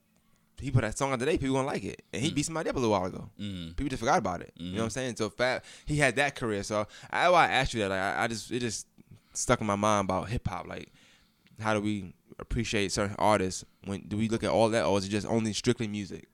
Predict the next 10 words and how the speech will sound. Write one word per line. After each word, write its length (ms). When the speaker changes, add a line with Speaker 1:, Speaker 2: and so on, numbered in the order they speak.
Speaker 1:
or 160
is 60
it 80
all 160
that 140
stuff 180
matters? 540
Speaker 2:
Mm. 80
Speaker 1:
I 80
wonder. 380